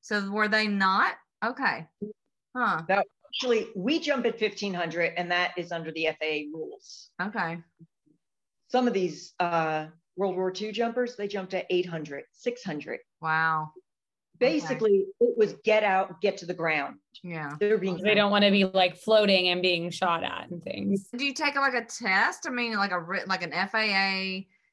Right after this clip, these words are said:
Speaker 1: test to get, like, this certification or whatever to be able to do this, or how does that work?
Speaker 2: The F A A, they, you know, we have an L O I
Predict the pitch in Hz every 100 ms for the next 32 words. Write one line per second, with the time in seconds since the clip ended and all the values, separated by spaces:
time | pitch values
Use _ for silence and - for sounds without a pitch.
0 | _ 208 190 196 208 - 175 175 185 -
1 | 170 170 165 170 - 180 175 175 165 170
2 | 170 - 185 170 156 156 165 160 160 156
3 | 147 147 151 190 302 - 190 175 175 208
4 | - 156 117 _ - 196 - 254 254 254
5 | 233 220 202 - _ _ _ _ - 185
6 | 196 190 185 185 _ _ _ _ _ _
7 | _ _ 220 185 165 247 196 185 180 175
8 | 165 156 151